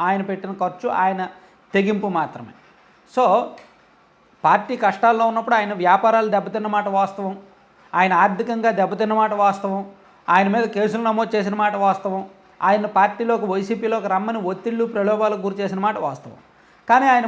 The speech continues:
మొండిగా అక్కడ ఉన్న స్థానిక పరిస్థితుల దృ-, దృష్ట్యా, ఆ కేతిరెడ్డి ఫ్యామిలీతో ఉన్న విభేదాల దృష్ట్యా, ఆ వాళ్ళున్న పార్టీలోకి మనం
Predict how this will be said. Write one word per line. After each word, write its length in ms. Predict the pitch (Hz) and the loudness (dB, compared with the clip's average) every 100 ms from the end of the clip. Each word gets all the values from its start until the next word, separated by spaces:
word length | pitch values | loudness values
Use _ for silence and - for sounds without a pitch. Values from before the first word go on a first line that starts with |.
| 208 | -2
మొండిగా 320 | 214 214 208 208 - - - | -2 2 2 2 -4 -16 -8
అక్కడ 160 | - 226 226 | 0 2 2
ఉన్న 100 | 220 | 2
స్థానిక 300 | - 196 226 196 | 4 4 4 0
పరిస్థితుల 340 | 214 196 - 208 202 | -2 -2 -10 -8 -8
దృ-, 140 | 185 175 | -10 -12
దృష్ట్యా, 320 | 185 - 214 214 - - _ _ - | -12 -2 0 0 -8 -20 _ _ -10
ఆ 40 | 151 - | -10 0
కేతిరెడ్డి 420 | 208 226 226 208 208 | 0 2 0 0 0
ఫ్యామిలీతో 440 | 208 214 208 214 202 | 0 0 -2 0 0
ఉన్న 100 | 208 185 | 0 0
విభేదాల 400 | 180 214 208 202 190 | 4 4 4 0 -4
దృష్ట్యా, 340 | 185 - 208 202 - - _ _ - - | -12 -4 -2 -2 -6 -20 _ _ -8 2
ఆ 20 | 175 180 | 4 6
వాళ్ళున్న 380 | 190 208 214 208 202 | 6 6 2 0 0
పార్టీలోకి 440 | 202 202 208 190 180 | 0 -2 -4 -2 -2
మనం 160 | 190 | 0